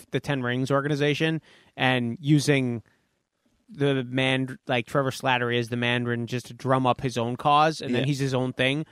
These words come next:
Speaker 1: But the fact that he's then trying to tell you that he's the Mandarin, I thought was ridiculous.
Speaker 2: Right.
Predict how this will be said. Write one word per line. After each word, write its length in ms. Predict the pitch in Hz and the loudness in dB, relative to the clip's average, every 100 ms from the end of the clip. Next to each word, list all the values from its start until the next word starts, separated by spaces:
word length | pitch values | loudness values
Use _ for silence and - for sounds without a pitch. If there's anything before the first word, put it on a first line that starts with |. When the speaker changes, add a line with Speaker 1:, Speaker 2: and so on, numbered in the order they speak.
| - | -8
Speaker 1:
But 80 | - | 0
the 80 | 151 | 2
fact 240 | 175 170 | 2 0
that 160 | 147 131 | 0 -2
he's 260 | 123 160 139 | 0 0 2
then 220 | 147 143 | 2 2
trying 240 | 143 143 | 0 0
to 80 | 135 | -2
tell 240 | - 143 | 0 0
you 100 | 139 | 2
that 140 | 127 120 | -2 -6
he's 300 | 135 151 147 | -4 -2 2
the 100 | 208 | 4
Mandarin, 500 | 220 226 233 233 226 _ _ _ _ - | 4 4 4 4 2 _ _ _ _ -4
I 120 | 139 | -2
thought 240 | 143 147 117 | 4 2 2
was 400 | 110 - - - - _ _ _ | -4 -8 -16 -20 -20 _ _ _
ridiculous. 720 | 151 131 123 107 87 - - _ _ | -2 0 0 -4 -18 -18 -20 _ _
Speaker 2:
Right. 240 | 117 107 | 0 0